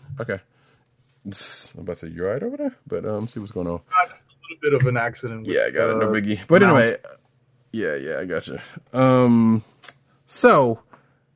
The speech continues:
Speaker 1: oh, but here's what I wanted to ask. Did you, uh, get this when you put in your digital codes?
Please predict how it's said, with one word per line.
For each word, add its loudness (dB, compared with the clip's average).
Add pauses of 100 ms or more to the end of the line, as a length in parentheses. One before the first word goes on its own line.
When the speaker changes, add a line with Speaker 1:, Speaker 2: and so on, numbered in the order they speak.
(540)
Speaker 1:
oh, 6
but 6
here's 4
what 6
I 6
wanted 4
to 0
ask. -2
Did -8
you, 2
uh, 6
get 0
this -2
when 0
you 2
put 2
in 2
your 2
digital 0
codes? 2